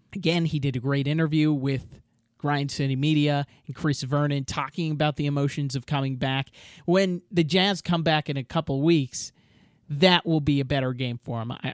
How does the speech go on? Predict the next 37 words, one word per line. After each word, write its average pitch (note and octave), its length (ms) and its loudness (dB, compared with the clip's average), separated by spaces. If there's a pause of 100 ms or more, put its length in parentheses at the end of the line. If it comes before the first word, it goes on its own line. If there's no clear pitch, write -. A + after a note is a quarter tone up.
I D3 140 0
assume, C3+ 540 0
because C3 520 -4 (420)
finally E3+ 460 0
he's C#3+ 180 0
gotten D#3+ 300 0
this D3+ 180 -2
over D3 260 0
with. - 380 -10 (300)
The D#3 200 0
anxious F3 600 -2 (100)
energy E3+ 720 0
of C#3 200 -2
going D#3 320 -2
out D3+ 200 -2
there C#3+ 120 -2
and C3+ 140 -6
playing D#3+ 320 0
against D3 380 -4
the D3 60 -4
Grizzlies, D3 680 0 (400)
now D3 220 0
it's, - 480 -12 (100)
it's D3+ 220 0
over. C3+ 360 -4 (240)
It A#3 100 0
was A#3+ 240 0
a A3+ 40 -2
passing A3+ 460 0
of F3 100 2
the D#3+ 60 0
torch, E3 540 0
though, B2+ 320 -2 (260)
in F3+ 160 2
the D#3+ 80 2
game, C#3+ 380 0
because C3+ 500 -2